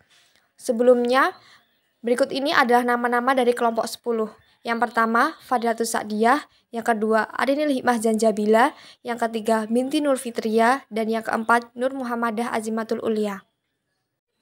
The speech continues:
Materi yang pertama yaitu latar belakang kemunculan sastra angkatan dua ribuan. Setelah wacana tentang lahirnya sastrawan angkatan reformasi muncul,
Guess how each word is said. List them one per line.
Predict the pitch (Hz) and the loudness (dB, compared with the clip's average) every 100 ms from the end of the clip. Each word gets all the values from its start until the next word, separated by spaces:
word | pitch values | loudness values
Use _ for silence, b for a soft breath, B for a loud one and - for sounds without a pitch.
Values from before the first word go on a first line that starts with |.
| _ - | _ -2
Materi | 254 240 247 247 254 | 2 4 6 6 6
yang | 240 | 6
pertama | 240 240 233 233 254 | 4 2 2 4 4
yaitu | 285 262 247 - 262 | 4 4 2 2 4
latar | 277 247 254 | 6 6 4
belakang | 247 240 240 262 | 6 6 6 2
kemunculan | 269 247 240 247 247 | 2 0 2 4 4
sastra | 262 240 - - | 4 -2 0 0
angkatan | 233 226 247 240 | 0 0 0 2
dua | 233 220 | 2 2
ribuan. | 208 214 214 202 196 _ _ _ _ b b b b | 0 0 0 0 -8 _ _ _ _ b b b b
Setelah | - 277 311 | -2 4 6
wacana | 302 262 247 247 | 8 6 4 0
tentang | 247 240 240 | -2 0 2
lahirnya | 240 233 233 233 233 | 2 2 2 4 4
sastrawan | 233 - 233 226 | 2 2 4 4
angkatan | 226 226 226 226 226 | 2 0 0 -2 -2
reformasi | 226 - 233 226 226 233 | -4 -2 0 0 0 0
muncul, | 240 277 269 226 240 | 0 0 2 2 2